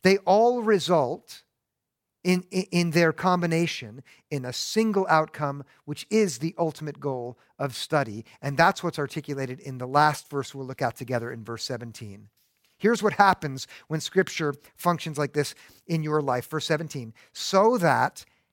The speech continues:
everyone who belongs to God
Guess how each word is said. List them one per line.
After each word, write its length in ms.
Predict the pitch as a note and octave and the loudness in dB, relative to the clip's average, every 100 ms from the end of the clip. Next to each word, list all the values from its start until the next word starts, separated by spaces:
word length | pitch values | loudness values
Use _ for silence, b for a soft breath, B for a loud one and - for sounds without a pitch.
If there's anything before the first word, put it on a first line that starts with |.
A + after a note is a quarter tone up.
| _ _ _ | _ _ _
everyone 800 | F3 G3+ A#3 A#3+ A#3+ A#3 B3 A#3+ _ | 2 2 2 -2 0 0 -2 -8 _
who 140 | - F3 | -8 -4
belongs 500 | D#3 C#3+ C#3+ G3 - | -2 -2 -2 -2 -4
to 100 | G#3+ | -4
God 480 | C3+ A2 G#2 D3 | -2 -4 -4 -10